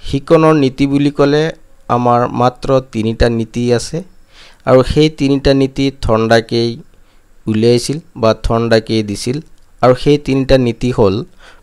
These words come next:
প্ৰস্তুতিৰ নীতি, অনুশীলনীৰ নীতি আৰু ফলাফলৰ নীতি। গতিকে এই প্ৰশ্নটোত তিনিওটা নীতি উঠাই দিয়া হৈছে। গতিকে ইয়াৰ শুদ্ধ এনচাৰটো হ'ব অপশ্যন নম্বৰ ফ'ৰ,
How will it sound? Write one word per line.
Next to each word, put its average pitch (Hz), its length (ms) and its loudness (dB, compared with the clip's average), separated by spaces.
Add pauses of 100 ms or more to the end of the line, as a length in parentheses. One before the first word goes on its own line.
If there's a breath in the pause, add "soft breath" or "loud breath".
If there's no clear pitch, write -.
প্ৰস্তুতিৰ 135 560 0
নীতি, 139 420 -2 (140)
অনুশীলনীৰ 123 640 0
নীতি 123 360 -4
আৰু 117 120 2
ফলাফলৰ 98 560 0
নীতি। 92 320 -10 (580 soft breath)
গতিকে 147 380 0
এই 160 60 4
প্ৰশ্নটোত 143 720 2 (180)
তিনিওটা 156 460 2
নীতি 156 460 0 (240)
উঠাই 127 300 0
দিয়া 135 220 4
হৈছে। 135 400 0 (520 soft breath)
গতিকে 135 340 -2
ইয়াৰ 139 280 6
শুদ্ধ 123 220 0
এনচাৰটো 123 440 2
হ'ব 107 240 0
অপশ্যন 120 480 0
নম্বৰ 131 260 0
ফ'ৰ, 95 280 -2